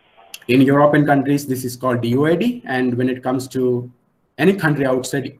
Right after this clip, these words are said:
E U, it will be labeled as D O A ultra. So this has the amphetamine, barbiturates, benzos,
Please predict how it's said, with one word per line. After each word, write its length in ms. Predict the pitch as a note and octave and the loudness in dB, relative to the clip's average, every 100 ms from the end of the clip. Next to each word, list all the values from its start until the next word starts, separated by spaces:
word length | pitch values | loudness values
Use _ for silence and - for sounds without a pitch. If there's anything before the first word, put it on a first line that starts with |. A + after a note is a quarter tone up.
| _ | _
E 60 | B2 B2+ F#3 | -8 -4 -2
U, 120 | - - _ _ _ _ _ _ - | -4 -10 _ _ _ _ _ _ -6
it 140 | B2+ | 0
will 160 | C3+ A#2+ | 2 2
be 420 | B2 B2 B2+ - - A#2 | 2 2 0 -4 -12 -6
labeled 440 | A#2+ A#2+ B2 A2+ | -4 0 -2 -2
as 220 | A2+ A2+ | -4 -6
D 220 | - A#2 A2 | -8 -4 -4
O 160 | G#2+ | -4
A 180 | G2+ G2+ | -6 -8
ultra. 380 | G#2+ G2 - F2 - | -12 -14 -14 -16 -16
So 180 | - B2 | -4 0
this 200 | C3 B2+ | 0 2
has 220 | C#3 C3+ | 2 2
the 160 | C3 B2+ | 2 0
amphetamine, 800 | B2 A#2+ B2 B2+ B2+ B2+ C3+ C3+ | 2 -2 0 2 2 2 -2 -4
barbiturates, 640 | A#2+ A#2+ A#2+ B2 A#2 A2+ A#2 | -2 0 0 0 0 -2 -4
benzos, 680 | A2+ A#2 B2 A#2 A2+ - | -4 -4 -2 -2 -2 -8